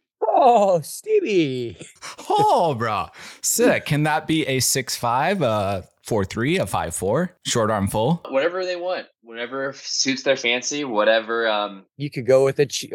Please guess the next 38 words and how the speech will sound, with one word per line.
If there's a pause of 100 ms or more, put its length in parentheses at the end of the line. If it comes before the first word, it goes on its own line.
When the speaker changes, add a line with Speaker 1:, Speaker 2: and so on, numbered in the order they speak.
Speaker 1:
the
chick
suit,
man.
You
could
go
with
the
white (520)
spring
girl
suit
if
you
want.
And
no,
whatever
you
want.
You
got
that
beard
on.
As
long
as
you
got,
keep
that
beard
growing,
I
think
you